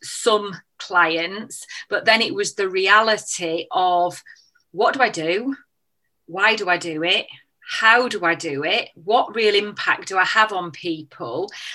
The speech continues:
And suddenly I became the finance director, the marketing director, the C E O of my <laughs> own company. And suddenly I was a solopreneur and what was I doing?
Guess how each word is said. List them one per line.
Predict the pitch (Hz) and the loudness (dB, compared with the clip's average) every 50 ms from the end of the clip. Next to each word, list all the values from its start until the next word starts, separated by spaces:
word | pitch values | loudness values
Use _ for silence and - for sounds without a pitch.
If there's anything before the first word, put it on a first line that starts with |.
| - - - | -6 0 0
And | 190 196 170 | 0 0 0
suddenly | - - 277 269 262 233 208 190 175 165 165 175 | -4 0 0 0 0 0 -6 -6 -4 -2 0 2
I | 175 185 | 2 2
became | 180 202 - - - 185 170 170 170 160 | 0 -2 -8 -4 -4 -2 -2 -2 -4 -6
the | 170 | -8
finance | - - 214 208 214 220 214 208 214 - | -2 2 4 4 4 2 0 -2 -4 -2
director, | - 208 190 190 190 196 185 - - - - - 190 180 | 0 2 2 2 4 2 0 0 -4 -12 -8 -6 -6 -4
the | 160 160 | -4 -2
marketing | 165 190 214 220 - - - 208 202 196 | 0 0 0 0 -2 -8 -10 -10 -8 -2
director, | 208 190 185 190 185 185 185 - - - - - 190 185 185 | 0 2 2 2 4 2 0 0 -2 -10 -10 -6 -4 -4 -4
the | 175 165 | -4 -4
C | 165 - - - 247 240 233 240 | -6 -6 -2 -2 0 2 2 4
E | 226 | 4
O | 208 202 | 4 4
of | 202 196 202 - | 2 0 -2 -2
my | 196 190 190 | -2 0 0
<laughs> | 190 196 190 | 0 0 0
own | 226 226 220 | -2 -2 -2
company. | - - - 220 226 240 247 - - 214 208 180 170 175 165 - - - - - - | -2 0 0 0 0 0 -4 -4 -4 -4 -4 -2 -2 -4 -4 -4 -6 -6 -6 -4 -2
And | 233 240 | 0 0
suddenly | 247 - - 330 285 294 262 226 190 170 170 175 175 - - - - | 0 4 4 4 4 4 2 2 2 2 0 0 -2 -6 -14 -8 -2
I | - - | 2 2
was | 214 220 214 214 | 4 4 2 0
a | 214 | -2
solopreneur | 214 - - - 240 233 247 240 226 214 208 202 202 - - - 202 196 202 220 240 226 - - - - 117 180 247 269 262 - - - - - - _ - - | -4 -4 0 2 2 2 2 2 2 2 2 0 -2 -6 -10 -8 -6 -2 2 4 4 4 4 2 -2 -2 0 0 -2 -2 -6 -16 -20 -20 -20 -20 -16 _ 4 6
and | 214 214 208 208 208 208 208 208 208 - - - - _ | 6 8 6 6 4 0 -6 -10 -10 -12 -12 -12 -14 _
what | - 214 202 214 233 226 - | -16 -12 -4 -2 -2 0 0
was | 220 226 240 | -2 -4 -2
I | 240 | -2
doing? | 233 247 277 330 415 427 311 180 156 147 | 0 2 2 2 2 2 -2 -2 -4 -8